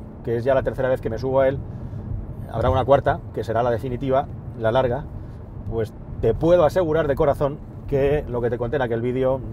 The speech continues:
no, no estaba errado, no me equivoqué. Este coche incluso deja en ridículo a muchos coches de B Y D.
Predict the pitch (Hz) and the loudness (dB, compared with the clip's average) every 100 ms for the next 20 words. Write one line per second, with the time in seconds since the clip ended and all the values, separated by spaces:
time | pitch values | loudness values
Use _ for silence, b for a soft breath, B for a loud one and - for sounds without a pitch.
0 | 113 117 107 107 113 95 107 101 104 98 | -4 -2 -2 -2 -4 -2 -4 -2 -2 -4
1 | 98 117 113 110 104 107 - - - B | -4 -6 -4 -4 -2 -4 -6 -14 -14 B
2 | B B B B - - - 117 - 131 | B B B B -14 -12 -12 -10 -4 2
3 | 143 165 165 165 - B B B B - | 2 4 2 2 -10 B B B B -12
4 | - 151 131 196 180 165 147 160 131 135 | -6 -4 -2 -2 0 0 2 0 -2 -2
5 | 165 147 127 139 135 151 147 131 113 131 | 0 2 2 0 -2 -2 -2 0 0 0
6 | 117 | -2